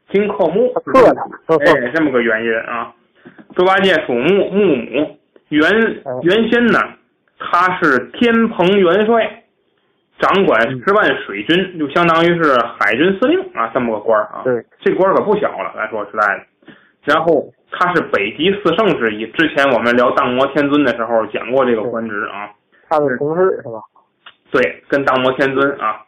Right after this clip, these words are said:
Speaker 1: 真武大帝是同事啊，这绝对不是一般的人啊。
Speaker 2: 嗯。
Speaker 1: 那么，猪八戒呢，我觉得啊，他出身这个事儿就很值得一说，就是说他成为猪八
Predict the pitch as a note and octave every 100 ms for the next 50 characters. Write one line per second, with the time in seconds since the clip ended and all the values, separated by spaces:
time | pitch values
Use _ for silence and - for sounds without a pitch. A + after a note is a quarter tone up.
0 | - D#3 C#3 G#2+ B2 B2 D#3 C#3+ D#2 -
1 | G#2+ A#2 A2 - - G#2+ - A#2+ A#2 D3+
2 | E3+ B2+ C3 - A#2 A#2 A#2+ A#2 G#2 A#2
3 | - B2 A#2+ - _ _ _ _ - E3+
4 | C#3+ B2 - - _ _ _ _ _ G3
5 | G3+ G#3 G#3 G3 A#2+ G#2+ - _ _ _
6 | B2+ A#2 B2+ E3+ E3 B2+ A2+ A2+ - _
7 | _ _ - F#3 F#3 F#3 F3 - - A3+
8 | A#3+ A#3+ B3+ G#3 B2+ - B2+ A#2 - C#3+
9 | - A#2 A2+ C#3 C3+ B2 A#2+ A#2+ - -
10 | - D3+ C3+ D3 - G#3+ - G3+ A3 A#3+
11 | A#3+ B3+